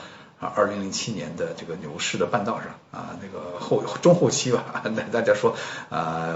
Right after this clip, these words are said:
黄金十年又来了啊，股市会涨到一万点，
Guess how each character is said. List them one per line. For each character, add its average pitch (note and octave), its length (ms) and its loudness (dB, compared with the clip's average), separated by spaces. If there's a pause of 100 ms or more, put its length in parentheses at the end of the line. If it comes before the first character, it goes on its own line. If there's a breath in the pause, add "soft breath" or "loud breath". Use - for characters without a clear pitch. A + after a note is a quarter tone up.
黄 D#3 180 6
金 D#3+ 120 8
十 D3+ 160 6
年 D3 160 4
又 B2+ 100 4
来 G#2 140 2
了 A2+ 100 4
啊， - 340 -2
股 G#2 100 -2
市 D3+ 120 4
会 C3+ 160 2
涨 F#2+ 160 2
到 G2 40 0
一 G2+ 120 -2
万 A#2+ 220 4
点， E2 240 -6